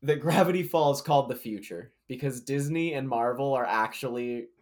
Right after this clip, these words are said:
owned by the same universe now, so that's canon.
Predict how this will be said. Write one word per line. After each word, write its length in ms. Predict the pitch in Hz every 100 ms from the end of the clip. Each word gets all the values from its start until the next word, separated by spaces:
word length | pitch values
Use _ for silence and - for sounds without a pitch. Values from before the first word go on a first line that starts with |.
| _ _ _ _ _ -
owned 280 | 120 120 127
by 160 | 120 120
the 80 |
same 320 | 120 127 117 107
universe 500 | 110 107 107 101 113
now, 220 | 101 101
so 140 | -
that's 220 | 110 113
canon. 520 | - 113 95 87 143